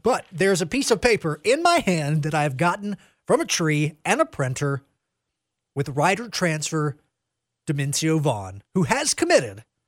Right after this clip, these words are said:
to your Ole Miss Rebels. Verbally, he did so this past weekend, Sunday, to be specific, the Lord's Day.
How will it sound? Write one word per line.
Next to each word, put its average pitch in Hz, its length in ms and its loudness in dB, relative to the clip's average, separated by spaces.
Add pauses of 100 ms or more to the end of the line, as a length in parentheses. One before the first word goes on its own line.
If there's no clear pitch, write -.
(160)
to 247 160 -4
your 247 400 4 (100)
Ole 330 220 4
Miss 196 500 -4
Rebels. 170 800 -4 (720)
Verbally, 247 480 0
he 214 120 -8
did 220 200 -2
so 220 220 -2
this 202 200 -4
past 190 320 -4
weekend, 196 460 -4
Sunday, - 640 -8 (220)
to 131 80 -16
be 120 120 -8
specific, - 640 -10
the 117 140 -6
Lord's 156 420 -4
Day. 92 380 -12